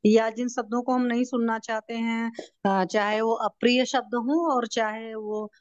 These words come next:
अ, खराब शब्द हो, जैसे गाली गलौज वगैरह भी होता है, वो सारी चीजें मिथ्या योग में आता है।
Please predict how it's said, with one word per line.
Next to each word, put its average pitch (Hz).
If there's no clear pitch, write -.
अ, 180
खराब 208
शब्द 208
हो, 214
जैसे 208
गाली 202
गलौज 208
वगैरह 202
भी 196
होता 196
है, 202
वो 208
सारी 202
चीजें 202
मिथ्या 202
योग 202
में 190
आता 185
है। 202